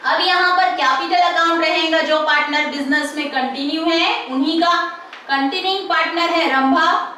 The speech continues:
और उर्वशी। उसके बाद बताएंगे हम क्रेडिटर्स की वैल्यू।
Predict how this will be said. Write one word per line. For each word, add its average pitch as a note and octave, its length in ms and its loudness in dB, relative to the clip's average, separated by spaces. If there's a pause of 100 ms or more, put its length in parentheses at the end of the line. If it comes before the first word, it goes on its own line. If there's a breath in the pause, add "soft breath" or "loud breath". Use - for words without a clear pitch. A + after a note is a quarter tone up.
(320)
और C4 520 2 (1120)
उर्वशी। F#4 480 0 (1400)
उसके - 260 -6
बाद D#4+ 380 0
बताएंगे F4 420 0
हम F4 280 2
क्रेडिटर्स E4 560 -2
की F4+ 80 -4
वैल्यू। E4 420 0